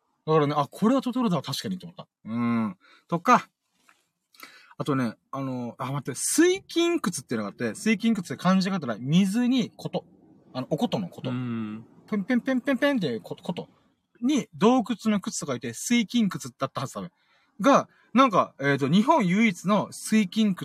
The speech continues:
Speaker 1: て言って、どういうこと？と思って、まあ、説明書きを見ながら、かつ、そこで、ファッと言われて気づいたのが、その、メッセージ書かれてたものを見て、びっくりしたんだけど、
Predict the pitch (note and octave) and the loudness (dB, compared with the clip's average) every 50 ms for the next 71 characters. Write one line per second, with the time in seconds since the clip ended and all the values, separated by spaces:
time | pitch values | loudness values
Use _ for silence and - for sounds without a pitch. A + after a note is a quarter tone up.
0 | - - - _ - G2+ F2+ _ - - - - - _ _ _ _ _ _ _ | -12 -14 -16 _ -16 -16 -14 _ -6 -6 -6 -6 -8 _ _ _ _ _ _ _
1 | _ _ _ - D3 C3 - A3+ C4+ D#4 F4 F4 F4 - E4+ C#4+ F4 F4 E4+ - | _ _ _ -18 -10 -2 2 2 4 4 4 2 0 -2 -2 0 0 0 0 -2
2 | - C#3+ B2 A#2 - _ - C3 B2 A2+ G2 - _ _ _ _ - D#3+ - F#3 | -4 -4 -4 -6 -6 _ -4 -2 -2 -2 -4 -6 _ _ _ _ -8 -6 -6 -6
3 | F3 - G3+ F#3+ F#3 F#3 F3+ E3 E3+ F#3 E3+ E3 E3 E3+ F3 D#3 E3+ F#3+ A3 A#3 | -4 0 2 2 2 2 2 0 0 0 0 2 2 2 2 2 2 4 4 4
4 | G3 - - _ _ _ _ - G#3+ F3+ - A#3 A#3+ A3 E3 C3+ - - E3+ - | 4 2 -2 _ _ _ _ -6 -6 -4 -2 0 0 0 0 -2 -4 -6 -6 -2
5 | F3+ F3+ F3+ F3+ E3+ F3+ F3+ F3+ F3 D#3+ D3 - G#3 F#3+ - _ - C#3+ A#2 - | 0 0 2 2 2 2 4 4 4 2 0 -4 -6 -6 -6 _ -8 -8 -8 -8
6 | - D#3+ E3 F3 G3 G3 F3+ F#3+ F3 - F3 G3+ F3 - A#2 G#2 G2 G#2 G#2+ F#2+ | -6 0 4 4 4 4 2 -2 -4 -2 -2 -2 -2 -2 -4 -6 -4 -6 -6 -6
7 | A2+ C#3+ C#3 B2+ A#2 - _ _ _ - B2+ B2+ A#2+ C3+ C#3 D3+ D3 - C#3+ B2 | -4 -4 -4 -6 -6 -8 _ _ _ -16 -14 -12 -6 -4 -2 -2 -2 -2 -4 -4
8 | G2+ G2 A#2+ A2+ A#2+ A#2 - - G#2 G#2 G#2+ G#2 G#2 A#2 A#2+ - G#3+ G#3+ F3 A#2 | -4 -6 -8 -8 -8 -6 -6 -6 -6 -6 -6 -4 -4 -4 -2 0 2 2 2 0
9 | - _ - - - - - - - _ _ _ _ _ _ _ _ _ _ C3+ | -4 _ -20 -20 -20 -20 -20 -20 -20 _ _ _ _ _ _ _ _ _ _ -8
10 | A#2+ D#3+ - _ - A3+ G3 F3 - B2 A2+ G#2+ G2+ G2 G2+ G#2 G2+ G2 F2 | -6 -6 -6 _ 0 0 0 0 0 -4 -6 -6 -8 -8 -6 -6 -8 -8 -10